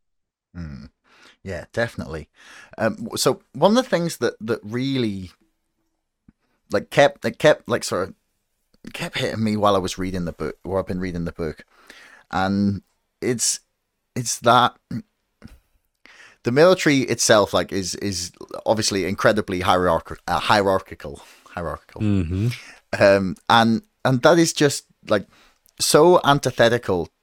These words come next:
Speaker 1: to everything that Marxism, like, stands
Speaker 2: Mm-hmm.
Speaker 1: for in, in a sense. And, and there's, there's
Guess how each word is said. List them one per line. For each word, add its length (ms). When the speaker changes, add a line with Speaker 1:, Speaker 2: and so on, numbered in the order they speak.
Speaker 1:
to 180
everything 540
that 200
Marxism, 800
like, 200
stands 440
Speaker 2:
Mm-hmm. 60
Speaker 1:
for 280
in, 320
in 120
a 60
sense. 540
And, 160
and 260
there's, 260
there's 320